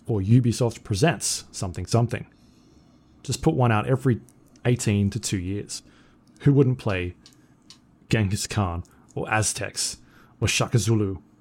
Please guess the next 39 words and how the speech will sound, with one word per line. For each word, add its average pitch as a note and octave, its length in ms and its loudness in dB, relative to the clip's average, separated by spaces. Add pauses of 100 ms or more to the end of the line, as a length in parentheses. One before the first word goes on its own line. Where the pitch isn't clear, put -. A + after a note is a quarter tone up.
(580)
Focus - 480 4
on A2+ 120 4
telling A2 300 2
a G2+ 40 -2
story G#2 480 0 (160)
wholly A#2+ 300 4
relevant G#2 500 0
to - 80 -8
the G#2 120 2
era G2 260 0
and G2+ 100 -8
forget B2 320 0
this A2+ 160 -4
animus A2+ 640 0
ancients G#2+ 600 0 (340)
as A2 340 -2 (140)
assassins A2 520 -2
pu-, - 200 -10 (140)
uh, A#2 80 -4
bullshit." G2 480 -6 (800)
Uh, G#2+ 80 -6
he G#2+ 100 4
then B2 200 8
says, G#2+ 480 2 (760)
"Wouldn't D3+ 160 8
you C#3+ 80 6
rather B2 220 4
play A2+ 200 2
a G#2 60 4
Ubisoft G#2 400 2
game? G2 400 0 (480)
Sorry, G#2 240 2
wouldn't B2 240 4
you A2 80 -2
rather A2+ 260 2
play G#2+ 260 0
that A#2 280 2
Ubisoft G2 460 -4
game F2+ 340 -8